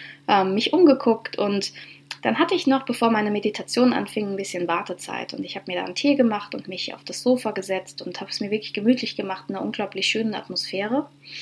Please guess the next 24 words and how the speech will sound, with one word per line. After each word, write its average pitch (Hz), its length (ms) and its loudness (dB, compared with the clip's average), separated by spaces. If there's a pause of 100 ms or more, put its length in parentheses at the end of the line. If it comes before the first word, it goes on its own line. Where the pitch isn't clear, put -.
(440)
Und 233 140 6
ich 240 100 4
habe 285 140 6
ein 254 80 8
Buch 302 220 4
geschnappt, 214 500 0
das - 160 -6
dort 190 220 -4
auf - 100 -8
dem - 80 -10
Tisch - 280 -4
lag 214 280 0
und - 140 -4
angefangen 220 420 -2
zu - 140 -8
lesen 185 400 -4
und 180 160 -8
da 175 100 -4
geht 196 260 -8
es 202 140 -6
um 202 100 -8
das 196 160 -8
Thema 233 340 4
Selbstliebe. - 600 -6